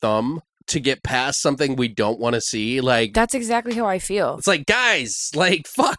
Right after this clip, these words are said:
Speaker 2: And
Speaker 1: dude.
Speaker 2: I think that's part of what I said. I was like, "If you don't fucking like it and you don't care about it, then
Speaker 1: Then
Speaker 2: scroll
Speaker 1: scroll
Speaker 2: past it.
Speaker 1: Right.
Speaker 2: Like, who cares?"
Speaker 1: Oh my
Speaker 2: So
Speaker 1: God, what an atrocity you
Speaker 2: it's
Speaker 1: did.
Speaker 2: literally one brief little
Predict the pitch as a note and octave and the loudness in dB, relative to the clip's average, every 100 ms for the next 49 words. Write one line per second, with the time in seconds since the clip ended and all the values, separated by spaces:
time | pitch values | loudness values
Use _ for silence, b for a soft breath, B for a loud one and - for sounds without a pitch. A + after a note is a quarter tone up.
0 | - A#3 A#3+ A3+ C4 D4 - A#3+ A#3 G#3+ | 4 6 6 4 2 0 2 4 4 2
1 | G#3+ F#3 - F#3+ F3+ B2+ D#3 F3+ G3 G#3 | 0 0 2 2 2 2 2 2 2 -2
2 | A3 A3+ B3 G#3 B3 F#3 B3+ C4+ B3+ G3 | -2 -2 0 2 2 2 -2 0 0 2
3 | E3 G3 B3 B3+ G#3 G3+ F#3+ G3 - F3 | 0 2 0 2 0 2 2 0 0 0
4 | G3 G3+ G#3+ A#3+ B3 A3+ - - - D4+ | 2 4 4 2 -2 2 2 4 6 10
5 | F4+ F4 G4+ B4+ - E4+ C#4 - F4+ C4 | 10 10 8 8 4 4 6 6 4 2
6 | C4 F#4+ G4 F#4+ A4 G#4+ A#3 - - G3 | 2 0 0 2 4 4 4 0 0 2
7 | A3 F#3 D3+ G3+ G3 F3+ F3+ D#3 C#3 - | 4 4 4 6 6 6 4 2 0 0
8 | G#3 G#3 G3 F#3+ D3+ C#3 D4 F3 F3+ F3 | 4 4 4 0 0 2 2 4 4 4
9 | A#3+ D#4 D#4+ F4 F4+ E4+ C4+ C#4+ C#4 A#3 | 2 2 4 6 6 6 6 4 4 2
10 | C4 B3+ C4+ A3+ | 0 0 2 2